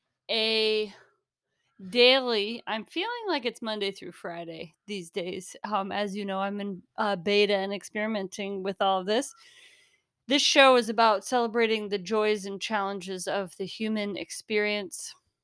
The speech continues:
I share some stories, offer my perspective, insights, maybe questions, um, to just offer encouragement, support, compassion. This show is raw, it's unedited, it's improvised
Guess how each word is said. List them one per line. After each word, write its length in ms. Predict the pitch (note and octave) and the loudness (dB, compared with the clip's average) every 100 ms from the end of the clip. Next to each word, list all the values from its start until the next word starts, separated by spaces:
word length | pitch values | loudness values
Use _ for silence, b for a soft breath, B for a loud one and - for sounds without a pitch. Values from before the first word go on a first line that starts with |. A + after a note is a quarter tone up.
| _ - - | _ -14 -6
I 100 | G3+ | -2
share 260 | - G#3 | 2 2
some 200 | - D#3+ | 0 -6
stories, 640 | - - A#3+ A#3 A3+ A3 G3+ | -6 0 4 6 6 4 2
offer 460 | F3+ - F3+ F3 b b b b b b b b _ _ | 0 0 -4 -4 b b b b b b b b _ _
my 180 | D#4 D4 | 6 6
perspective, 680 | C#4 A#3 C4 C4 C4+ C4+ A#3+ - | 4 4 6 6 4 0 0 -8
insights, 640 | - A#3+ A#3+ B3+ B3+ A#3+ A3 | -2 -2 2 4 2 2 -6
maybe 300 | G3+ G#3 A3 | -4 -4 -6
questions, 840 | - G#3+ - A3+ A3+ A3+ - - - | -2 -2 0 -2 -2 -4 -6 -14 -6
um, 520 | A3 A3 A3 A3 G#3+ G3+ - | -4 0 0 -2 -6 -8 -6
to 120 | B3+ | -4
just 240 | A3 A3+ G#3+ | 0 2 2
offer 260 | A3 A#3 | 2 0
encouragement, 640 | A3 - G#3 G#3 G3+ A3 | -2 0 0 0 -4 -6
support, 480 | - - - G#3 - | -8 -10 -4 -4 -4
compassion. 680 | G3 F3+ F#3+ F#3+ - G#3 G#3 _ _ b b b b b _ | -12 -2 -2 0 -4 -6 -8 _ _ b b b b b _
This 220 | F#3 A3+ | 2 4
show 420 | - A#3 A3+ A3 - | 6 6 8 6 6
is 560 | G#3+ G3+ G3+ G3 F#3 - | 6 8 8 4 2 -8
raw, 440 | G3+ G#3 F#3 B3 C#4 | 4 8 8 8 2
it's 540 | F#3+ G3+ - - - - _ _ _ _ _ _ _ _ | 0 0 -2 -8 -10 -14 _ _ _ _ _ _ _ _
unedited, 680 | A#3 C#4+ B3+ A3 G#3 G#3+ G3+ | 8 10 10 8 6 4 4
it's 200 | G#3 - | 0 2
improvised 800 | D#4+ A#3+ G3 E3+ E3+ G3+ - - | 2 4 6 6 6 0 -6 -14